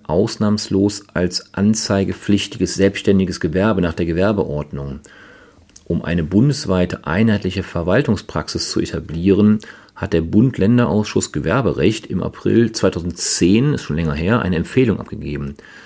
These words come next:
Danach ist nicht mehr die Größe beziehungsweise Leistungskapazität der Anlage entscheidend, sondern vielmehr die Frage,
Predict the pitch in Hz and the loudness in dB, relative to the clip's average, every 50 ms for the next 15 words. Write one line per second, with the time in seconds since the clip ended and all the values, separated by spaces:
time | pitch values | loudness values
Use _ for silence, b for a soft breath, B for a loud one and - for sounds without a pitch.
0 | B B B B B - - 64 92 107 110 113 110 - - - - 98 107 107 | B B B B B -6 -4 0 2 2 2 2 0 -2 -6 -4 0 0 0 -2
1 | - - - 101 87 82 80 - - - 85 87 101 123 120 - 110 101 - - | -2 -4 -4 -4 -4 -4 -6 -8 -4 0 2 4 4 4 2 0 -4 -4 -4 -2
2 | - 95 90 87 - - 78 80 80 78 80 76 107 139 - - 98 90 - - | -2 0 -2 -2 -2 -4 -4 -4 -4 -4 -2 -2 -2 -2 -2 -2 -4 -4 -4 -6
3 | - 76 76 78 - - 76 - 90 80 - - - - 80 80 82 85 82 82 | -10 -10 -8 -8 -8 -8 -8 -6 -6 -6 -6 -6 -6 -6 -4 -4 -4 -4 -4 -4
4 | 92 92 - - 92 95 101 107 107 90 90 90 87 82 - - - 143 131 107 | -4 -4 -4 -2 -2 0 0 0 0 -2 -2 -2 -4 -4 -4 -2 0 2 2 2
5 | 82 80 80 - - 80 78 78 87 92 104 113 - - | 0 -2 -4 -6 -6 -6 -4 -2 0 0 0 0 -2 -4